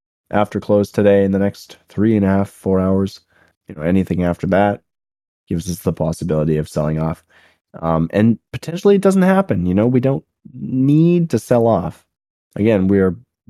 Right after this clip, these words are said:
building momentum and we are building strength in these time frames. If we get the daily T C, I mean, I wouldn't expect too much of a pushback,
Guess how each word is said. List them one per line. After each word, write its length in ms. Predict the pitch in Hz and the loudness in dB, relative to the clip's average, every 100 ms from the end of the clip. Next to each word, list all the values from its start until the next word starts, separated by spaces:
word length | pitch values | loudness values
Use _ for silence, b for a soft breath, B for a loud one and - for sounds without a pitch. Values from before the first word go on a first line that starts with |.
| 107 | -2
building 500 | 117 123 131 127 120 | 4 4 4 2 2
momentum 500 | 117 110 113 113 113 - | 4 2 0 0 -2 -2
and 140 | 98 | 0
we 80 | 95 | 0
are 80 | 87 | 0
building 520 | 85 104 110 113 104 | 0 2 2 0 -4
strength 380 | - 101 98 - | -2 -4 -4 -4
in 240 | 110 101 | -2 0
these 200 | 101 98 | 0 -2
time 240 | 98 98 | -2 -2
frames. 420 | 92 98 98 101 - _ _ _ _ - | 0 0 0 -4 -10 _ _ _ _ -12
If 160 | - | -6
we 80 | 87 | -2
get 160 | 110 - | -2 -2
the 80 | - - - | -6 -6 -12
daily 340 | 98 107 104 | -2 2 2
T 180 | 98 98 | 0 -6
C, 460 | 85 101 95 90 - | -4 0 0 0 -6
I 120 | 90 | -6
mean, 380 | 90 90 85 92 - | -2 -2 -4 -6 -6
I 100 | 85 | -4
wouldn't 320 | 92 95 92 | 0 0 -2
expect 500 | 87 - 90 82 _ _ | -6 -4 -4 -4 _ _
too 260 | - 101 95 | -20 -8 -4
much 480 | 87 85 - - _ _ _ _ _ - _ | -2 -2 -6 -20 _ _ _ _ _ -20 _
of 340 | - 85 82 78 | -8 -4 -4 -2
a 300 | 78 78 78 | 0 0 0
pushback, 600 | - - - 73 78 | -2 -4 -4 -4 -6